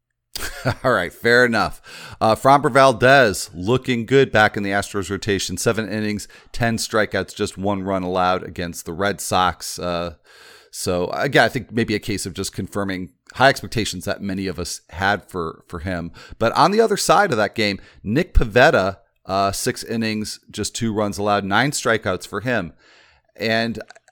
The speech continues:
I, I'm kind of getting past the skepticism. He's been pretty solid, uh, all year long.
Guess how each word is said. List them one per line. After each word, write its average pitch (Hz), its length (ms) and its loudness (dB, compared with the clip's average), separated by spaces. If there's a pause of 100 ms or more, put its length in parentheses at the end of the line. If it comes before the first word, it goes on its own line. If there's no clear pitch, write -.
(120)
I, - 240 4
I'm 277 140 4
kind 277 260 -4
of - 180 -10
getting 165 220 2
past 143 320 2
the 113 80 -6
skepticism. 95 600 -4
He's 151 240 -6
been 220 160 -6
pretty 180 260 -4
solid, - 420 -2
uh, 98 360 -4
all 110 160 0
year 110 160 -6
long. 113 320 -4